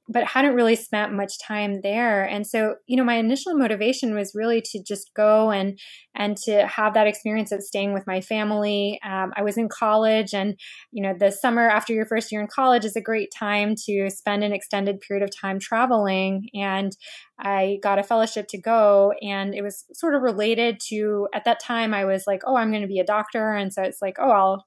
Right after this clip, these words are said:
do something that's related to medicine." And I was gonna work at a, a, um, public health group at a medical college in Ludhiana, which is where my family was living at the time, my uncle and aunt.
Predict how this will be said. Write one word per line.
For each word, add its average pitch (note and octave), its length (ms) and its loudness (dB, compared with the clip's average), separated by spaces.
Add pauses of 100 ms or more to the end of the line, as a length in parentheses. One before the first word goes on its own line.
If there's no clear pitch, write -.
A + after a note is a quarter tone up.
(100)
do B3 120 2
something A3+ 400 -2
that's F#3 240 -4
related G3 280 0
to A3 80 -4
medicine." G#3+ 680 0
And F#3+ 260 -2 (400)
I G3+ 60 0
was G#3 140 0
gonna A3 200 0
work G3+ 360 4
at F#3+ 200 2
a, F#3 400 2 (800)
a, G#3 320 -2
um, F#3 380 0 (180)
public A#3 280 2
health G#3 380 2
group G#3+ 440 -2
at G3 160 -2
a F#3+ 260 0
medical A#3 420 0
college G3 580 0 (320)
in G#3 180 -2
Ludhiana, A3+ 580 2
which G3+ 160 0
is G3 120 -10
where F#3+ 280 4
my F#3 200 -4
family G#3 360 -2
was F#3+ 200 -2
living G3 260 0
at - 80 -10
the - 80 -8
time, F#3+ 460 -2
my F3+ 140 -6
uncle F#3+ 220 -6
and G#3+ 120 -6
aunt. G3+ 340 -2